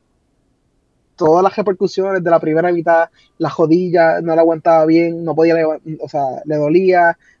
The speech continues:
no podía aguantar el peso de, de M J F, nunca pudo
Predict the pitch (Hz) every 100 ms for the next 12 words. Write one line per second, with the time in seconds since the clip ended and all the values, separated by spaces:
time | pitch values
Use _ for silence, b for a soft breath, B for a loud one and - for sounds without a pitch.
0 | - 165 151 165 165 165 151 175 175 165
1 | - 165 156 151 170 165 175 165 156 151
2 | 151 156 156 147 160 175 185 - 165 151
3 | 160 170 170 180 175